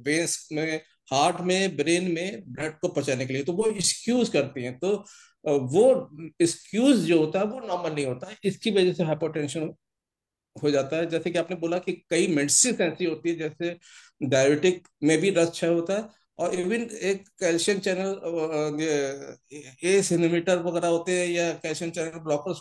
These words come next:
वगैरह होते हैं, इसकी वजह से जो है arteries वो, वो डायलेट रहती है, मतलब वो स्क्यूज नहीं कर पाती है। वो स्क्यूज ना होना, अ, ये, वो, अ, sartans वगैरह भी होते हैं,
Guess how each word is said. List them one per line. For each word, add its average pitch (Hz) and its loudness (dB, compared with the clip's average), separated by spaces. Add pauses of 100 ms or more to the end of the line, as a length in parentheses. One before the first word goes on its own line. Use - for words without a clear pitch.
वगैरह 165 0
होते 156 -2
हैं, 190 -10 (500)
इसकी 226 2
वजह 190 4
से 220 2
जो 202 0
है 214 -2
arteries 196 -4 (240)
वो, 220 0
वो 233 2 (220)
डायलेट 202 0
रहती 151 0
है, 143 2
मतलब 175 -2
वो 254 -2
स्क्यूज 254 2
नहीं 156 2
कर 135 -2
पाती 123 -8
है। 123 -12 (100)
वो 202 4
स्क्यूज 233 -2
ना 214 -2
होना, 214 -10 (840)
अ, 165 -20 (560)
ये, 175 0 (260)
वो, 156 4
अ, 131 -8
sartans 156 2
वगैरह 180 4
भी 175 0
होते 175 -4
हैं, 196 -4